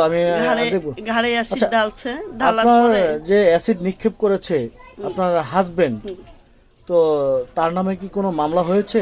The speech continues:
Speaker 2: হ্যাঁ, মামলা হয়েছে। পরে সবাই বললো বা আমার ওই যে সিসি ক্যামেরায় দেখলো, ডাক্তাররা সবাই বললো। বলার পরে পুলিশ আসছে, আমার ওইখানে ভিডিও করছে, মেডিকেলে ঢাকা বান্ডে নিল মানুষে,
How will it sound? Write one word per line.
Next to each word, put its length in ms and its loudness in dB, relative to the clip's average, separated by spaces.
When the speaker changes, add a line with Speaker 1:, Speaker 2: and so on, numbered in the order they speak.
Speaker 2:
হ্যাঁ, 140 -2
মামলা 320 -2
হয়েছে। 240 -8
পরে 220 0
সবাই 260 0
বললো 320 0
বা 120 -2
আমার 180 -6
ওই 80 -4
যে 80 -4
সিসি 280 -14
ক্যামেরায় 440 -4
দেখলো, 260 -6
ডাক্তাররা 440 -6
সবাই 220 -4
বললো। 200 -6
বলার 340 -2
পরে 180 -8
পুলিশ 320 -8
আসছে, 300 -8
আমার 220 -6
ওইখানে 320 -8
ভিডিও 260 -4
করছে, 260 -16
মেডিকেলে 500 -8
ঢাকা 240 -12
বান্ডে 360 -8
নিল 220 -6
মানুষে, 320 -12